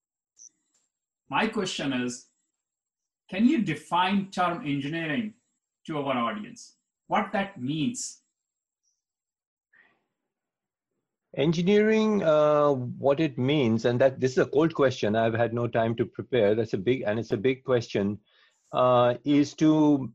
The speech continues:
Speaker 2: make something or make something happen. Uh, that pretty much is what engineering is. It's taking one or two things, putting it together, either, uh, and the things could be hardware,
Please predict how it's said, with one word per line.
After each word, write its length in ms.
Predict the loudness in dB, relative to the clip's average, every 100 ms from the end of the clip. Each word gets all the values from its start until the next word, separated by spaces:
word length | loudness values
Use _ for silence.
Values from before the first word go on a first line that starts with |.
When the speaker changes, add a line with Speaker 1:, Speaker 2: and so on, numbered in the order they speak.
| -14
Speaker 2:
make 500 | -8 -2 -2 -2 -2
something 720 | -2 -2 0 0 2 0 -2 _ _ _ _ _ _
or 200 | -2 0
make 220 | 0 -2
something 360 | 0 0 0 -2
happen. 640 | -2 -2 0 0 0 -4 _ _ _ _ _ _ _ _ _ _ -20 _ -20 -14 -6
Uh, 220 | 0 0 -2 2
that 280 | 2 2 0
pretty 160 | 0 2
much 240 | 2 0
is 280 | 2 2 4
what 160 | 2
engineering 580 | 2 0 0 2 2 2
is. 420 | 2 4 2 2
It's 280 | -2 -4 -6
taking 360 | -4 -2 0 -2
one 220 | 0 0
or 60 | 0
two 200 | -2 -4
things, 320 | -2 -2 -2
putting 300 | -2 -2 0
it 120 | -4
together, 640 | -2 0 2 4 2 0 -4 _ -20 -20 -6
either, 520 | -2 0 4 4 2
uh, 360 | 2 4 4 2
and 200 | 0 0
the 80 | -2
things 280 | 0 -2 -2
could 300 | -2 -2 0
be 480 | 0 2 2 0 -4
hardware, 720 | 0 2 2 2 4 2 0